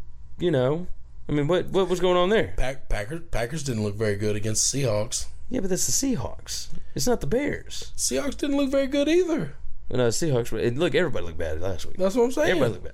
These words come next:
Speaker 1: bad. I think this is gonna be a pretty good ball game.
Speaker 2: I think this is gonna be a good ball game.
Speaker 1: Do you think that the Falcons lost anything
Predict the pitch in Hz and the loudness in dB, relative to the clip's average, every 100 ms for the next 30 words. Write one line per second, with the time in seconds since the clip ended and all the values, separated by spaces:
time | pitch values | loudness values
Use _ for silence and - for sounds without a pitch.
0 | - - - - - 214 104 139 156 131 | -2 -2 -2 -2 2 4 6 6 6 4
1 | 117 110 - 101 107 85 - 160 170 139 | 2 2 2 2 2 2 2 2 2 0
2 | 139 127 135 127 110 123 - 117 - - | 0 0 0 0 0 -2 0 0 -2 -2
3 | - - - - - - - 127 120 110 | -2 -2 -2 -2 -4 -6 -2 0 0 0
4 | - 175 185 190 - 131 143 139 131 131 | 2 2 2 0 0 2 2 2 2 0
5 | 107 107 113 127 123 127 123 110 120 117 | 0 2 2 2 2 2 2 2 2 2
6 | 117 113 | 2 0